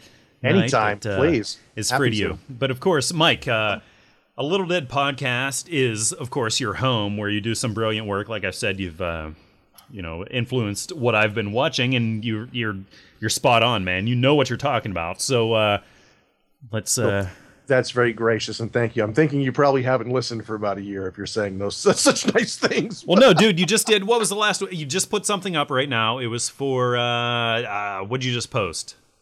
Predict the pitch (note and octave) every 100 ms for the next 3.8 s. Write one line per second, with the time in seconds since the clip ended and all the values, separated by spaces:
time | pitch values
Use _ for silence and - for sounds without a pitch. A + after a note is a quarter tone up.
0 | - G#2 C3 A2 B2+ B2 - B2 A2 G#2
1 | G2+ - F#2+ F2+ F#2 _ _ _ _ G2
2 | F#2+ - - C3 A#2 G#2 G2+ G2 F#2+ F#2+
3 | F#2+ - B2 A2+ A2+ A2 G#2